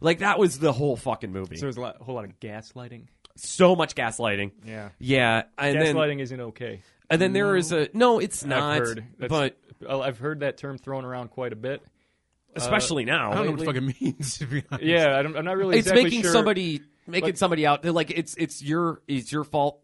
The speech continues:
Speaker 1: the way
Speaker 2: Yeah,
Speaker 1: this
Speaker 2: like,
Speaker 1: person or the way
Speaker 2: like,
Speaker 1: they
Speaker 2: I
Speaker 1: are,
Speaker 2: know
Speaker 1: and
Speaker 2: what
Speaker 1: you're
Speaker 2: it
Speaker 1: just like,
Speaker 2: means.
Speaker 1: "Oh, it's, they're fucking crazy."
Speaker 2: I know what it means. I just don't totally understand, like, why it's called that.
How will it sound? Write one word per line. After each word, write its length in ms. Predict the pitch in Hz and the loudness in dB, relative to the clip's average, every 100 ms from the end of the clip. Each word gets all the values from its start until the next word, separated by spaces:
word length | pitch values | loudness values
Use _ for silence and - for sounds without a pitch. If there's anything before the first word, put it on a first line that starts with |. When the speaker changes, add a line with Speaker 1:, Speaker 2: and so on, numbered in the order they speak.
| _ 160 | _ -6
Speaker 1:
the 120 | 135 | 0
way 100 | 185 | 2
Speaker 2:
Yeah, 60 | |
Speaker 1:
this 80 | 151 | 4
Speaker 2:
like, 100 | 151 | 2
Speaker 1:
person 220 | 135 139 | 0 -2
or 20 | 135 | 0
the 80 | |
way 100 | 135 | 2
Speaker 2:
like, 100 | 135 | 4
Speaker 1:
they 40 | 135 | 4
Speaker 2:
I 40 | |
Speaker 1:
are, 20 | |
Speaker 2:
know 80 | 131 | 4
Speaker 1:
and 40 | 208 | 4
Speaker 2:
what 20 | |
Speaker 1:
you're 40 | 160 | 2
Speaker 2:
it 20 | |
Speaker 1:
just 80 | 151 | 2
like, 120 | 127 | 0
Speaker 2:
means. 80 | 127 | 2
Speaker 1:
"Oh, 100 | 143 | 2
it's, 140 | 127 - | 2 0
they're 120 | 127 | -2
fucking 280 | 123 117 110 | -2 -6 -6
crazy." 420 | 110 110 113 117 | -4 -4 -4 -4
Speaker 2:
I 80 | 147 | -2
know 60 | 208 | 0
what 80 | 180 | -2
it 60 | |
means. 220 | 139 165 127 | -2 -4 -6
I 40 | |
just 160 | 123 120 | -8 -8
don't 140 | 139 - | -8 -6
totally 200 | 139 135 | -6 -6
understand, 460 | 127 113 - 123 117 | -8 -10 -10 -10 -10
like, 120 | 110 | -10
why 220 | 110 117 | -8 -8
it's 180 | 113 - | -8 -12
called 320 | 120 113 101 | -12 -12 -12
that. 240 | 104 104 | -14 -14